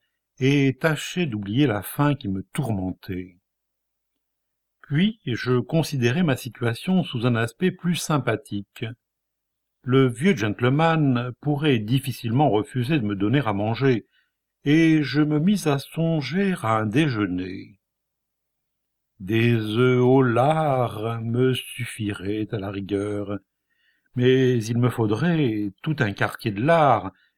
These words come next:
et une demi-douzaine d'œufs. Et tandis que cette perspective me mettait l'eau à la bouche,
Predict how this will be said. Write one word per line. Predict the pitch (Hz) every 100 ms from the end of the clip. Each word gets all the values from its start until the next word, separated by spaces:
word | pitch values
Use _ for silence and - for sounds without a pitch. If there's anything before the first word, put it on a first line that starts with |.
| -
et | 117
une | 101 95
demi-douzaine | 104 139 113 95 98 127 101 107
d'œufs. | 151 147 107 _ _ _ _ _ _ _ _ _ _ _ _ _ _ _ _ _ _ _ _ -
Et | 107 123 143 143 139
tandis | 113 107 131 127
que | - 123
cette | 123 131 123 -
perspective | 131 - 143 135 - 190 185 117
me | 104 104
mettait | 110 107 123 117 107 98 95
l'eau | 101 123 104
à | 104
la | 113 120
bouche, | 113 185 165 - -